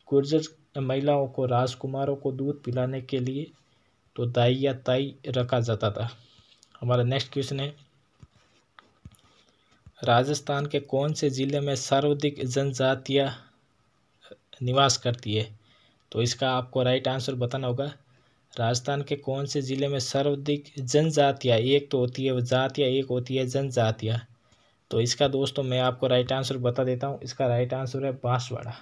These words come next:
हमारा नेक्स्ट क्वेश्चन है, मीणा पुराण किस मुनि द्वारा लिखा गया है? Very, very most important है, मीणा पुराण किस मुनि द्वारा लिखा गया है?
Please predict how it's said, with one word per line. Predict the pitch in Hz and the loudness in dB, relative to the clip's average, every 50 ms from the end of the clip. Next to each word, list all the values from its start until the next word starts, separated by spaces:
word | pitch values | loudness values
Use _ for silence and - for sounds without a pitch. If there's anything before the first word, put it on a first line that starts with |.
| - _ _ _ _ _ _ _ _ _ _ _ _ _ _ _ _ _ _ - | -20 _ _ _ _ _ _ _ _ _ _ _ _ _ _ _ _ _ _ -10
हमारा | - 113 113 110 | -4 -2 0 2
नेक्स्ट | 113 127 131 123 - - | 2 2 0 -2 -2 -2
क्वेश्चन | 139 127 - - 135 | -2 -2 -2 -2 -4
है, | 135 143 143 - - - - - - - _ _ _ _ _ - - _ - - _ _ _ _ _ _ _ _ _ _ - - _ _ _ 131 | -6 -6 -8 -10 -14 -20 -20 -20 -20 -20 _ _ _ _ _ -20 -20 _ -20 -20 _ _ _ _ _ _ _ _ _ _ -20 -20 _ _ _ -4
मीणा | 127 135 143 147 156 156 156 151 151 - _ - - _ - | 0 0 2 2 2 2 0 -2 -4 -8 _ -20 -20 _ 0
पुराण | 147 147 151 156 151 151 147 - - - | 2 2 4 4 2 2 0 -4 -6 -6
किस | 180 160 - - | -6 -4 -4 -4
मुनि | 135 135 135 143 143 135 | -4 -2 -2 -2 -2 -2
द्वारा | 131 127 131 127 131 123 | 0 2 2 2 2 2
लिखा | 120 120 120 120 - 135 131 123 - 135 123 | 2 0 -2 -4 -4 -6 -8 -2 0 2 2
गया | 113 110 113 110 | 2 2 2 0
है? | 107 107 | 0 2
Very, | 117 127 135 139 135 | 2 2 2 2 2
very | 135 139 135 127 127 127 | 2 2 2 2 0 -2
most | 131 131 123 - - | -2 -2 -2 -2 -2
important | 123 123 120 123 120 120 120 117 113 110 107 - | -4 -4 -2 -2 -2 -2 -2 -2 -2 -2 -4 -4
है, | 107 120 123 - - _ _ _ _ _ _ _ _ _ _ _ _ | -6 -6 -8 -10 -14 _ _ _ _ _ _ _ _ _ _ _ _
मीणा | 131 127 123 127 135 143 147 139 | -2 0 0 2 2 2 0 0
पुराण | 143 - - 135 139 139 143 147 147 - - - - | -2 -2 -2 -2 0 0 0 -2 -4 -8 -12 -12 -6
किस | - 160 156 - | -4 -4 -4 -4
मुनि | 139 131 135 139 143 135 | -4 -4 -4 -4 -2 -2
द्वारा | 131 131 131 131 | 0 0 0 0
लिखा | 123 123 127 123 - 123 | 0 0 -2 -2 -2 -2
गया | 117 - 107 104 101 110 | -2 0 -2 -2 -2 -2
है? | 113 | -6